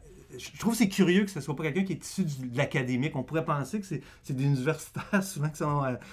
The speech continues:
dans des trucs de pensée comme ça, ou de mouvement, mais, euh, euh, pas du tout. Elle, c'est une fiscaliste, mais qui, qui a créé tout un mouvement. Euh, elle a écrit, premièrement des choses, elle a fait un film qui était, euh, très, très bien reçu, Le prix à payer, qui décrit toutes ces,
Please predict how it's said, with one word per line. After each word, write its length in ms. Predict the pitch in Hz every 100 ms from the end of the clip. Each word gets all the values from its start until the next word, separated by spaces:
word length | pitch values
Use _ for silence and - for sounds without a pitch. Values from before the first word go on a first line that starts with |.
| - 131
dans 140 | 123
des 220 | 123 113
trucs 260 | - 156 156
de 80 | -
pensée 560 | - 135 120 - 202
comme 220 | 240 151
ça, 180 | 143 -
ou 220 | 208 220
de 80 | 127
mouvement, 600 | 127 131 120 135 208 285
mais, 260 | 180 139 131
euh, 320 | 127 127 127 120 - 139 -
euh, 160 | 123
pas 140 | 120 180
du 160 | 143
tout. 200 | - 294
Elle, 200 | 254 226
c'est 180 | 190 175
une 80 | 151
fiscaliste, 640 | - - 160 147 240 247
mais 140 | 131
qui, 300 | - 143 131 - - - - -
qui 100 | 147
a 60 | 135
créé 360 | - 147 165
tout 180 | - 190
un 80 | 165
mouvement. 420 | 156 131 123 131 156 180
Euh, 320 | 131 127 127 127
elle 100 | 139
a 40 |
écrit, 240 | 147 185
premièrement 340 | 185 - 165 165
des 120 | 143
choses, 200 | 143 156
elle 60 | 120
a 60 |
fait 180 | - 143
un 180 | 117 110
film 420 | 98 - 131 208
qui 120 | 190
était, 380 | 113 - 117 117
euh, 280 | 107 104 104 104
très, 160 | 117
très 160 | 101 110
bien 240 | 107 131
reçu, 380 | 117 117 - 165
Le 120 | 185
prix 280 | - 185 196
à 140 | 151 -
payer, 440 | 139 120 123 139
qui 140 | -
décrit 440 | 113 123 - 147 139
toutes 240 | - 160
ces, 340 | - 131 123